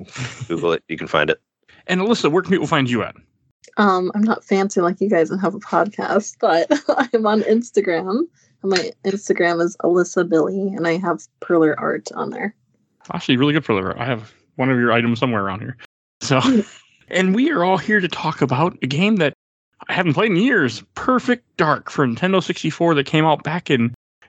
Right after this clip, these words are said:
Speaker 2: June two thousand, or May two thousand in, in North America. So, man.
Speaker 1: Best game of all time. No. <laughs>
Speaker 2: Eh,
Speaker 1: It
Speaker 2: it's
Speaker 1: was
Speaker 2: still good.
Speaker 1: It's a, yeah.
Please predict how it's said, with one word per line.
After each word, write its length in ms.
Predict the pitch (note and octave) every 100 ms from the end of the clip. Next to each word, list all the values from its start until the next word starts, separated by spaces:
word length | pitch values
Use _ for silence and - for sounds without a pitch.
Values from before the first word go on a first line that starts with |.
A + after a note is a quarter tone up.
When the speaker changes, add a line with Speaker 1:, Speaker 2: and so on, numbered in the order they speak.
| -
Speaker 2:
June 380 | C3 F3+ B3 A#3
two 240 | F#3+ A3+
thousand, 540 | E3+ E3 A3 E3+ - -
or 120 | C#3+
May 260 | C3 C#3+
two 120 | B2+ A#2+
thousand 360 | A2 G#2+ G#2+
in, 340 | G#2 G#2 G2+ G2
in 100 | A#2+
North 200 | G#2 G#2+
America. 400 | G#2 - - - _ -
So, 180 | D#3+ - _
man. 220 | A3 G#3 - _ _ _ _
Speaker 1:
Best 220 | - F2 -
game 200 | F#2+ F2
of 60 |
all 120 | D#2+
time. 220 | E2 C2+ -
No. 120 | G1+ G1+ - -
<laughs> 320 | C3 - B2+ - - A3+ - - _ _ _ - G#4+
Speaker 2:
Eh, 160 | G#4
Speaker 1:
It 0 | E4
Speaker 2:
it's 100 | D3
Speaker 1:
was 100 | -
Speaker 2:
still 180 | E4+
good. 180 | A3+ D#3+ D#2 - _ _ -
Speaker 1:
It's 180 | D#3 E3
a, 240 | D3+ C#3
yeah. 220 | D3+ G#2+